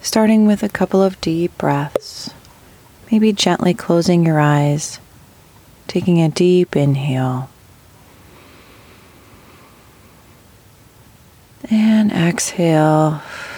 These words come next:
fully and completely. Just feeling your body start to give and draw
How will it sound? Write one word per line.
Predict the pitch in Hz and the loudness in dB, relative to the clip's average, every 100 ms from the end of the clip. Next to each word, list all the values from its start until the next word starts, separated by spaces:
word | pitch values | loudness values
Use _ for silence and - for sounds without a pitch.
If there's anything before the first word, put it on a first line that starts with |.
| - | -18
fully | - - 202 196 196 185 | -14 0 2 4 4 2
and | 170 | 0
completely. | 165 160 - 131 - 117 123 - - - - - | -2 -4 -2 -4 -4 -6 -10 -18 -20 -20 -20 -20
Just | - 185 - | -8 -6 -4
feeling | - 170 170 160 | -2 0 2 2
your | 160 | 0
body | 160 151 151 151 151 | 0 0 0 0 -2
start | 147 - 147 143 | -4 -2 -2 -2
to | - 147 | -4 -4
give | - 135 131 127 - - - - - - - - - - - - - - - - - _ _ _ _ _ _ _ _ - | 0 0 2 0 -4 -16 -20 -20 -20 -20 -20 -20 -20 -20 -20 -20 -20 -20 -20 -20 -20 _ _ _ _ _ _ _ _ -6
and | 170 151 | -2 0
draw | 147 131 123 | 0 0 -2